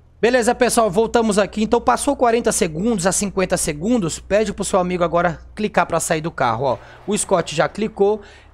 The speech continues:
tá bom, galera? Então a parada aqui é o seguinte.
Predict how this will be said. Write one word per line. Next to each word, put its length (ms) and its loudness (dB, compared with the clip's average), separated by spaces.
tá 120 2
bom, 180 2
galera? 440 2
Então 280 0
a 60 0
parada 320 2
aqui 140 -4
é 40 2
o 60 -2
seguinte. 600 -8